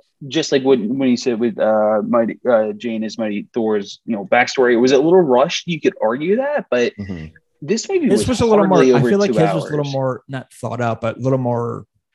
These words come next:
Speaker 3: gave a little more time to that than the Mighty Thor part of
Speaker 2: Yeah.
Speaker 3: it.
Speaker 1: No, that, that I agree with.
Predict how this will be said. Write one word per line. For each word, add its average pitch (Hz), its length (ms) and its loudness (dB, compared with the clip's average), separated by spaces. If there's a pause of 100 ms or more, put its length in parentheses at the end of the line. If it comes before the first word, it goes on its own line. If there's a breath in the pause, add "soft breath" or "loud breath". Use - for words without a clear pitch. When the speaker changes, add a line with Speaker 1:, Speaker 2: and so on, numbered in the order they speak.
(200)
Speaker 3:
gave 131 220 2
a - 20 2
little 127 180 -2
more 117 160 -6
time 127 340 -4
to 123 120 -8
that 117 380 -4
than 117 160 -8
the 113 80 -10
Mighty 113 300 -8
Thor 107 360 -12
part - 280 -16
of 95 40 -12
Speaker 2:
Yeah. 95 160 -6
Speaker 3:
it. - 60 -4
Speaker 1:
No, 165 100 8
that, 143 220 4
that 156 220 2
I - 20 4
agree 151 320 0
with. - 240 -6